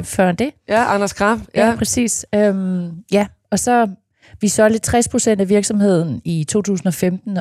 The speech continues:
Speaker 1: og afviklede de sidste fyrre procent i atten. Så siden da har jeg, ja, siden femten har jeg investeret i, i aktier.
Speaker 2: Ja, og det er lige præcis det, vi skal høre lidt, øh, mere af, øh, om nu, fordi nogle af de, øh, penge, som du fik fra, fra salget af Clio, har du brugt til at investere.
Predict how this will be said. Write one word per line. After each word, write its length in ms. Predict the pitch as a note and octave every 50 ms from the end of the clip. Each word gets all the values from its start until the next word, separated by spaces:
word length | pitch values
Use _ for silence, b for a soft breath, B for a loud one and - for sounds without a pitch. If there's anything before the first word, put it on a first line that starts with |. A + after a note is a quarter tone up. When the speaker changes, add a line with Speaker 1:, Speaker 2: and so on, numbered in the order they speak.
| - -
Speaker 1:
og 380 | E3 E3 E3 D#3 D3+ - -
afviklede 380 | D#3 E3+ E3+ F3 E3+ - E3+ D#3+
de 120 | - E3
sidste 300 | D#3 - F#3+ E3+ - G3
fyrre 240 | F3 - F3+ E3 E3
procent 380 | E3+ F3 - - F3 D#3+ D#3 -
i 200 | - - E3 D#3+ -
atten. 340 | - D#3+ D#3+ - F#3 G3 b b b b b b b b b b -
Så 140 | - F#3+
siden 200 | F#3 - A#3 B3
da 160 | A#3+ A3 G#3 G#3
har 140 | G3 G3+ F#3+
jeg, 280 | F3+ D#3+ D3+ D3 C#3+ D3 C#3+ C3 -
ja, 60 | - D3
siden 220 | - - A3+ A#3
femten 320 | - - G#3+ A#3 - B3
har 120 | F#3 E3 D#3+
jeg 80 | D3+
investeret 440 | D3 D3+ D3+ D3 - - F3+ E3 D#3
i, 200 | D#3 D#3 D3 - _ _ _ -
i 100 | F3+ -
aktier. 320 | - D3 D#3+ - - - E3 - _ _ _ _ F3
Speaker 2:
Ja, 180 | G#3 B3 C#4 B3+ B B B B B B -
og 120 | - G3+
det 100 | - B3
er 40 | A#3+
lige 220 | A#3+ A#3+ F4 F#4+ F#4+
præcis 320 | - D#4+ B3+ D4+ D4 C#4 -
det, 160 | C#4 D4 C4+
vi 60 | D#4+
skal 200 | - - - C4+
høre 260 | A3+ B3+ B3+ C4+ C4+ C4+
lidt, 280 | C4 C4 B3+ B3 -
øh, 280 | B3 A#3 A3 G#3+ G#3+ G#3
mere 380 | G#3 G#3+ A3+ A#3 B3+ C4 -
af, 220 | - C#4 - - B B B B B B B -
øh, 220 | - A3+ G#3+ G3+ G3 -
om 160 | G#3 A3 G#3+
nu, 220 | A3+ A#3 B3+ C#4+
fordi 380 | C#4 - B3+ G#3 B3 A#3+ A3 G#3
nogle 340 | A3 A#3 C4 D4+ E4 F4+ -
af 80 | A#3+
de, 140 | - C4 C4+
øh, 360 | C4+ C4+ B3 G#3+ G3+ G3 F#3 F3
penge, 340 | - A3+ A#3 B3 D4 D#4+
som 120 | D4 C4 G3
du 80 | G#3
fik 260 | G3 - - F4+ F#4+ -
fra, 260 | - D4 A3+ G3+ F#3
fra 120 | - - G3
salget 300 | - G#3 F3+ E3 F#3 F#3+
af 80 | F#3
Clio, 220 | - - F#3+ F#3+ G3
har 100 | G3 F#3+
du 80 | F#3+
brugt 300 | F#3 - - F#3+ F#3 -
til 100 | - G#3
at 100 | F#3+ F3
investere. 540 | F3 E3 E3 D#3 D#3+ - - D#3 - - D3